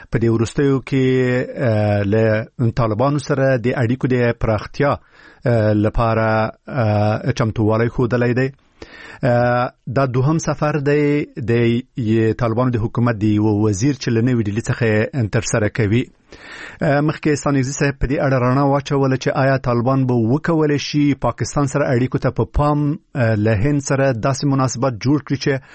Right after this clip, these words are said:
هغه انډول، اه، په پام کې ونیسي؟ نظر مو درلود. تاسو څه فکر کوئ؟ اه، آیا، اه، طالبان به وکولی شي، اه، داسې یو،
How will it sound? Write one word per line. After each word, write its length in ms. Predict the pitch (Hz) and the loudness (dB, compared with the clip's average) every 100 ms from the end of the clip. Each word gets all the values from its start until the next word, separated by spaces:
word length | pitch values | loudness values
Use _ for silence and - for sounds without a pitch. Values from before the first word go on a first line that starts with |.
| - - - - | -20 -20 -16 -4
هغه 320 | 127 113 127 - | -2 0 -2 -2
انډول، 680 | 120 120 107 107 135 135 - _ | 0 0 0 2 2 0 -4 _
اه، 580 | 139 113 110 107 104 98 - | -2 0 2 0 -2 -4 -4
په 60 | 104 | -4
پام 240 | 127 127 | 0 -2
کې 120 | 127 | 0
ونیسي؟ 720 | 131 123 135 123 - 127 123 - 127 | 0 2 0 0 0 0 0 0 0
نظر 340 | 113 110 123 | 0 0 0
مو 120 | 127 | 0
درلود. 440 | 107 107 117 131 - - | 0 0 0 0 -2 -2
تاسو 400 | 156 156 - - | -2 -2 -6 -4
څه 40 | |
فکر 220 | 143 123 | -2 -4
کوئ؟ 300 | - 113 95 92 _ - - - - - | -2 0 0 -4 _ -20 -20 -20 -14 -2
اه، 400 | 117 113 113 113 - _ 143 | 2 2 2 -2 -6 _ -2
آیا، 380 | 127 127 131 131 - - | 0 2 2 0 -4 -4
اه، 420 | 131 120 120 123 - | 0 2 2 0 -2
طالبان 300 | 120 123 135 | -2 0 0
به 80 | 127 | 2
وکولی 520 | 151 160 165 160 147 | 0 0 0 2 0
شي، 360 | - 156 156 - _ 151 | 0 0 0 -4 _ 0
اه، 380 | 120 120 120 | 2 2 2
داسې 340 | 110 127 135 147 | 2 0 -2 0
یو، 460 | 135 135 131 143 | 2 2 2 -2